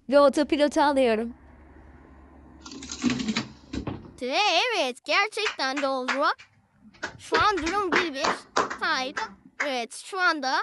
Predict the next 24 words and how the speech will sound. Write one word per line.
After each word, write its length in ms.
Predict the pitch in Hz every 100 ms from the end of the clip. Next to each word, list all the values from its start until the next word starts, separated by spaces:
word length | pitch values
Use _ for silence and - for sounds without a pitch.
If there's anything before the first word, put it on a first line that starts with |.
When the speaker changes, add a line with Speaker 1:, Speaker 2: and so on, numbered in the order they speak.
| -
Speaker 2:
artık 400 | - 302 - 370
kutudaki 500 | - 302 285 359 -
arabaları 460 | 311 285 247 277 285
alıp 200 | 302 359
son 180 | - 285 277
yarışlarımızı 640 | 262 294 - 294 269 254
yapacağız. 580 | 294 277 - 302 - - - _ _ _ _ _
Kazanan, 640 | - 294 285 320 349 427 - _ _ _ _ _ _ -
e, 240 | 233 226
galip 420 | 247 262 339 403 415
gelecek 500 | 302 254 247 427 269
ve 180 | 285 330
tüm 240 | - 285
oyunu 300 | 269 285 277
kazanacak. 680 | 277 302 262 254 247 294 - _ _ _
Şu 180 | - 320
an 120 | 330
araba, 400 | 294 294 277 294 330 _ -
kutunun 360 | 330 302 339 415
içinde 280 | 415 330 311
iki 320 | 302 392 311
adet 360 | 254 247 339
arabamız 520 | - 285 262 269 262 233
var. 220 | 254